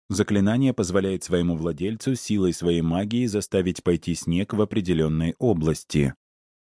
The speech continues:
«А мне кажется, всегда», — тем временем ответила Фалика. «Такое ощущение, что ты постоянно отвлекаешься на разговор с кем-то другим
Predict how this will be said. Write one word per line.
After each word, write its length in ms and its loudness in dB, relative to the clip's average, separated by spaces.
«А 140 2
мне 220 4
кажется, 480 0
всегда», — 540 -2
тем 180 4
временем 400 4
ответила 480 0
Фалика. 600 0
«Такое 260 2
ощущение, 520 2
что 140 -4
ты 100 -2
постоянно 580 0
отвлекаешься 580 0
на 100 4
разговор 480 2
с 80 -10
кем-то 320 0
другим 540 2